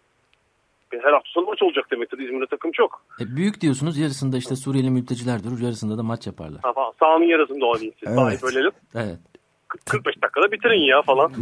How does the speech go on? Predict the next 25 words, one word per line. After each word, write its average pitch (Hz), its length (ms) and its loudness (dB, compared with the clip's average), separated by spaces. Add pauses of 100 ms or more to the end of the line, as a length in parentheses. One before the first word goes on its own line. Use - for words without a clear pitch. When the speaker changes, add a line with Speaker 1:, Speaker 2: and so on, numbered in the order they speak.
(120)
Speaker 3:
Tek 143 260 6
kale 104 260 0
ya 95 120 -4
Speaker 1:
Diyorlar. 101 220 -6
Speaker 3:
da. - 100 -12 (760)
Speaker 1:
Yani 160 320 -2 (100)
işte - 240 -8
İzmir 202 220 2
futbolunun 196 380 2
hep 196 120 -2
ima 180 280 6
edilmiş 175 320 -2
bir - 60 -8
şey 175 160 2
var. 143 100 6
Yani 135 200 0
kulüpler 156 480 2
de 143 100 2 (640)
sıkıntılı. 143 760 -2 (340)
Futbol 359 320 2
yönetimi 359 320 4
de 190 80 4
bunu 320 160 2
fırsat 175 360 0
bilip 160 200 -10